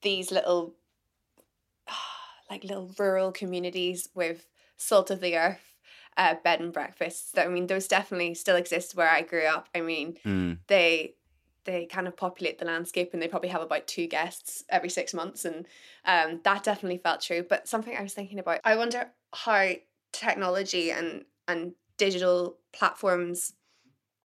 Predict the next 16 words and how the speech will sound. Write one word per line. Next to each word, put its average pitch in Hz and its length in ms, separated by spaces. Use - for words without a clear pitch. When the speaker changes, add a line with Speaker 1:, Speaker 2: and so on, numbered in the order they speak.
Speaker 1:
how 226 240
these 214 220
places 202 360
market 180 440
themselves. 262 520
So 190 400
these 196 260
rural 196 420
locations, 180 600
that 175 300
becomes 180 360
a 165 60
selling 180 480
point. 233 400
And 180 180
so 180 360